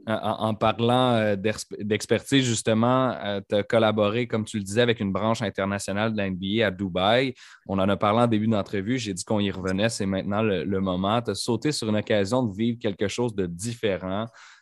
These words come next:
Euh, septembre deux mille vingt et un, euh, septembre deux mille vingt, oui, à avril deux mille vingt et un. Euh,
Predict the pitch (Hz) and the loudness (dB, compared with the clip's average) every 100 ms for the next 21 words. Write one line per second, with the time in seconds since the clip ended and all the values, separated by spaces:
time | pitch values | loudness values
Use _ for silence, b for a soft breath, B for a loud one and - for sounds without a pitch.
0 | B 95 92 87 - 107 120 117 107 98 | B -4 -2 -2 -2 0 2 2 2 0
1 | 98 98 92 110 104 - - 101 101 - | -2 -4 0 0 0 -4 -6 -4 -2 0
2 | 127 143 139 127 107 98 120 117 120 90 | 0 2 4 4 2 2 0 0 0 -2
3 | - 101 98 113 110 101 95 90 95 - | -2 -2 -2 -2 0 0 -2 -2 -4 -4
4 | 95 104 131 b b b b - 85 80 | -2 -2 -4 b b b b -6 -4 -4